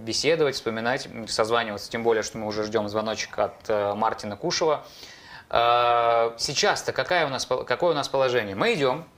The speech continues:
в тройке. В принципе, у нас отличные шансы догнать «Волгу», так? Многие обращают внимание на то, что у нас ушло два нападающих.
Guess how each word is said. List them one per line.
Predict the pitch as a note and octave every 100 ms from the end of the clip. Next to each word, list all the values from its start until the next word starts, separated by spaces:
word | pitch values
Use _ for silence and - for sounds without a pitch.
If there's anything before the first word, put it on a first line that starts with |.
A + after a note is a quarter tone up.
| _
в | -
тройке. | - C#3+ G#2+ A#2+ - - _ _ _ _ _ - - -
В | -
принципе, | C#3 G3 - C#3+
у |
нас | C#3 B2+
отличные | A#2 E3 - C#3+
шансы | - C#3+ A#2
догнать | G#2+ A2+ B2 A#2+
«Волгу», | A2 G#2 B2 -
так? | - G#3 - - - - - - - - _ _ _ _ _
Многие | E3+ D#3+ G3 F#3 F3+ E3
обращают | - C#3 C#3+ D3+ D3+
внимание | D3 D3 D3 C3
на |
то, | B2 F3
что | -
у |
нас | C#3
ушло | A#2+ B2 C3+
два | A2+ A2
нападающих. | A2 A2 A#2 G#2+ F#2 - -